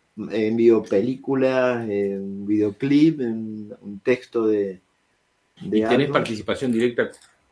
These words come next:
Speaker 2: con algunos en forma particular? O sea, o, o tiene que ser todo a través de un grupo. O sea,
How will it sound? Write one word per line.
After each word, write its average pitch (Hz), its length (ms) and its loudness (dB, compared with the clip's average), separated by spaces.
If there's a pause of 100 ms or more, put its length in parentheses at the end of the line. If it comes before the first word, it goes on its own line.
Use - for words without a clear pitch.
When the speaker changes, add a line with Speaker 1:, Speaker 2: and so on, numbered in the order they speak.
(160)
Speaker 2:
con 95 200 -2
algunos 101 540 -2 (200)
en 90 100 -16
forma 101 300 -8
particular? 80 580 -4
O 120 80 0
sea, - 180 -6
o, 82 80 -6
o 82 240 -12
tiene 92 180 -6
que 85 80 -6
ser 87 180 -10
todo 92 140 -4
a 87 80 -6
través 87 220 -4
de 85 60 -8
un 82 120 -8
grupo. 80 360 -8 (680)
O - 80 -20
sea, 85 240 -6